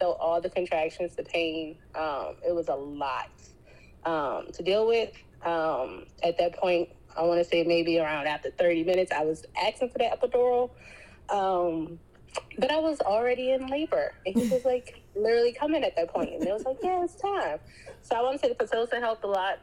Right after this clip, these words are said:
Speaker 1: um, with the induction process. Um, it sped along really, really, really fast, um, after waiting and getting, like, um, the pill inserted. Um, so yeah, the Pitocin is what really kicked it in.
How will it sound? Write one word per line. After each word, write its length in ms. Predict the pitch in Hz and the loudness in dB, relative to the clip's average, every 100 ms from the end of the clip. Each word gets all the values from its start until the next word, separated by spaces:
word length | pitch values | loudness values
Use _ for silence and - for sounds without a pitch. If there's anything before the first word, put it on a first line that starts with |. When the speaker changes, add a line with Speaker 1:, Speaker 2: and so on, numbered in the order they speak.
| - | -6
Speaker 1:
um, 580 | 190 185 180 170 165 170 | -4 -2 -2 -4 -8 -8
with 160 | 190 | -4
the 160 | - 175 | -2 -2
induction 380 | 160 160 - 175 | 0 -2 -4 -4
process. 480 | 170 175 165 170 - | -4 -2 -2 -4 -6
Um, 200 | 156 165 | -8 -6
it 180 | 156 - - | -8 -8 -20
sped 340 | - - 190 | -20 0 2
along 400 | 185 175 165 156 | 2 2 0 0
really, 220 | 160 170 160 | 0 0 0
really, 200 | 165 160 | 0 0
really 220 | 165 160 | -2 -4
fast, 540 | - 151 170 - - - | -6 -2 -2 -6 -14 -10
um, 180 | 156 156 | -6 -4
after 300 | 147 - 165 | -4 -2 -4
waiting 540 | 151 156 156 160 165 - | -2 -4 -4 -6 -8 -8
and 140 | 160 160 | -6 -2
getting, 240 | 160 156 | -2 -2
like, 360 | 147 143 - - - - | -2 -4 -8 -18 -16 -10
um, 400 | 151 135 - - - - _ - _ _ _ - - | -8 -6 -8 -12 -20 -20 _ -20 _ _ _ -12 -4
the 80 | 175 | 0
pill 340 | 180 165 170 175 | 2 2 2 0
inserted. 480 | 165 180 170 175 - _ - - - - - | 2 2 2 -2 -8 _ -18 -16 -14 -10 -4
Um, 520 | 165 151 180 180 170 - - | -2 -2 -4 -6 -12 -16 -6
so 180 | - | -2
yeah, 180 | 240 180 | 2 2
the 80 | 165 | 0
Pitocin 460 | - 220 196 190 180 | -4 0 0 2 2
is 100 | 180 | 2
what 180 | 165 | 0
really 280 | 165 175 170 | 2 0 2
kicked 240 | - 202 214 | -2 -2 0
it 80 | |
in. 160 | 226 | 0